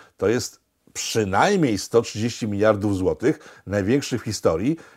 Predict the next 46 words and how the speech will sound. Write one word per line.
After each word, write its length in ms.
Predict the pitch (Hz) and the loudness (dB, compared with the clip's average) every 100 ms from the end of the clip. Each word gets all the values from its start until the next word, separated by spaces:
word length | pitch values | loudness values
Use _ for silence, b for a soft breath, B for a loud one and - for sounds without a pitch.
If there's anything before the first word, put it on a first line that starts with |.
| - | -4
więc 240 | 110 98 | -2 -2
jeśli 280 | 117 107 123 | -4 -4 -2
ona 220 | 120 120 | 0 0
wtedy 380 | - - 151 135 | -2 6 6 6
nie 120 | 110 | 2
miała 240 | 107 104 104 | 0 0 0
pieniędzy 480 | 113 104 101 101 | -2 -2 -2 -2
na 120 | 107 107 | -2 -2
to, 120 | 110 | -2
żeby 180 | 110 110 | -2 0
urządzić 580 | 110 117 117 117 110 | 4 6 6 2 -2
histerię 520 | - 131 - 127 117 104 | -6 -6 6 6 8 4
ogólnokrajową, 920 | 98 107 101 98 113 95 90 123 151 B B B _ | 4 0 0 0 4 4 6 4 2 B B B _
to 60 | 110 | 0
teraz 360 | 113 113 127 | 4 4 2
tym 160 | - 165 | 2 4
bardziej 320 | 233 214 196 | 8 8 6
nie 80 | 170 | 4
mamy 160 | 143 127 | 6 6
na 80 | |
to 120 | 117 104 | 4 2
pieniędzy, 360 | 101 107 156 | 2 2 4
a 60 | 202 | 8
jednak 300 | 160 170 165 | 8 8 6
ją 160 | 170 - | 4 4
urządzono, 680 | 120 120 98 101 87 - - | 2 4 4 2 -2 -4 0
tak? 180 | 120 147 B B B | 0 0 B B B
E, 300 | 92 104 104 | 2 4 4
mówi 280 | 117 170 175 | 4 2 6
się 160 | 139 | 6
o 40 | 143 | 6
tym, 200 | 165 131 | 4 0
że 120 | 127 | 0
wtedy 220 | - 156 | 4 2
to 120 | 143 | 2
nie 100 | 139 | 0
było 180 | 135 143 | 4 4
tak 200 | 143 131 | 4 -2
strasznie 440 | - 156 - 139 | 2 2 2 -2
groźne, 520 | 113 127 175 127 110 85 b b b b | 2 6 6 6 -2 -6 b b b b
bo 160 | 104 104 | 0 0
z 240 | - - _ - | -4 -12 _ 6
testów 440 | 208 - - 135 | 6 6 0 0
nie 80 | 117 | 2
robiono 340 | 113 110 101 | 4 4 2
tego. 280 | 92 80 73 | 0 -6 -10